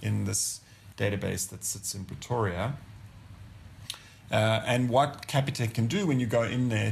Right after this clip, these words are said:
to apply for credit is they can confirm your identity, that you are who you say you are. And of course, that allows them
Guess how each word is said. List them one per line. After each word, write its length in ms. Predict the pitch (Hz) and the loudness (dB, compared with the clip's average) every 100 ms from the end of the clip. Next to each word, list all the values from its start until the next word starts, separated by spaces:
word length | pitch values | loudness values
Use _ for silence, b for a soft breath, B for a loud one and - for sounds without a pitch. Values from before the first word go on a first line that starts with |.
| - | -2
to 240 | - 104 | -4 -2
apply 400 | 98 - 117 104 | -4 0 2 2
for 140 | 104 110 | 0 -6
credit 500 | - 185 175 139 117 | 2 2 4 0 -4
is 140 | 110 | -4
they 160 | 117 110 | -4 -2
can 160 | 110 | -2
confirm 800 | - 113 107 147 143 135 127 131 | 0 -2 0 2 4 2 0 -2
your 180 | 113 110 | 0 4
identity, 920 | 104 101 120 135 110 - 98 101 156 185 - B B B B - | 4 2 2 2 -2 -6 -4 -2 -2 -4 -12 B B B B -6
that 180 | 107 - | -6 0
you 120 | 110 | 4
are 160 | 110 110 | 4 4
who 120 | 104 | 2
you 140 | 95 | 0
say 300 | 92 147 139 | 0 0 2
you 120 | 117 | 2
are. 360 | 104 101 113 123 | 2 2 2 0
And 100 | 113 | -2
of 140 | 110 - | -2 -2
course, 220 | 127 - | -2 0
that 180 | 120 120 | 0 2
allows 440 | 113 104 104 104 | 4 4 4 0
them 340 | 107 101 104 | -2 -2 -2